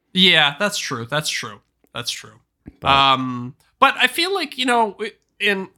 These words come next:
Speaker 1: like, a YouTube ad has a little bit more punch behind it because,
Speaker 2: Oh,
Speaker 1: like,
Speaker 2: for sure.
Speaker 1: especially if it's in, like, the middle of a video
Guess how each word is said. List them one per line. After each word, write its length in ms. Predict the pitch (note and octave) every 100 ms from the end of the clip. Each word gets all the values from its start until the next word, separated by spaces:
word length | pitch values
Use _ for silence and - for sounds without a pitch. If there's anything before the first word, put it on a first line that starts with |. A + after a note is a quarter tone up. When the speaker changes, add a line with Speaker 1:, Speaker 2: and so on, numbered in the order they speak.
| _ _
Speaker 1:
like, 200 | F3 D#3
a 220 | C#3+ C3 -
YouTube 480 | F3+ A#3 - F3+
ad 300 | C#3+ D3 C#3+
has 280 | - D3 C#3+
a 40 | C#3+
little 200 | C3 D3+
bit 200 | D3 C#3
more 300 | C3+ C3 A2 _
punch 420 | - G3 G3+ -
behind 440 | C3+ A#2+ A#2+ A#2 A#2+
it 100 | -
because, 260 | C3 D3
Speaker 2:
Oh, 60 | C#3
Speaker 1:
like, 140 | C3+
Speaker 2:
for 60 | -
sure. 320 | - - - - _ _ -
Speaker 1:
especially 480 | - B3+ A#3+ B3+
if 100 | A3
it's 160 | G#3 -
in, 100 | F#3
like, 220 | D3+ D3
the 60 | C#3
middle 600 | C3 D3+ G#3 A3+ D#3+ D3+
of 140 | C#3 C#3
a 60 |
video 800 | C3 B2+ A#2 A2 G#2 F#2+ A2 E3